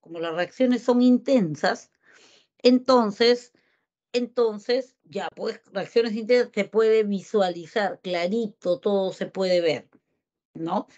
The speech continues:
Uno puede identificar la-, las reacciones, la-, los componentes, todo, porque todo está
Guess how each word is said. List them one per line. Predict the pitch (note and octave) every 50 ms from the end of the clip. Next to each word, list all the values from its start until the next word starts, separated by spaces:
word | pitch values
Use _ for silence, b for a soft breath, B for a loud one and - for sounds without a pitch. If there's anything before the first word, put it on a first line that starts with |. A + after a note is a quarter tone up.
| b b _
Uno | G3+ G3+ G3+ G3+ G#3
puede | - - G3+ G3+ G3+
identificar | G3 F#3+ F#3 F3 D#3 - E3 D#3 - - F3+ - _ _ A#3 A3+ A3 A3 G#3+ F#3+
la-, | F#3+ F#3 F3+ F3+ F3+
las | - G3+ F#3 F3 F3 D#3+
reacciones, | D#3 F3 F3+ F3 - - - - - - A3 A3 A3 A3 A3 G#3+ G#3 G#3 G3+ G3+ G3 G3 B B B B B B
la-, | B - F#3 F3+ F3 E3+ E3+
los | F3 F#3 F3+ -
componentes, | _ G3 F#3+ F3+ F3 - - F3+ F3 F3 F3+ G#3 A3+ A#3 G#3+ G#3 G#3 G3+ -
todo, | - D4 C#4 A3+ E3+
porque | - F3+ E3+ - F#3
todo | - - C4 C4 B3+ A#3+
está | G#3+ - - B3+ B3 B3+ B3 -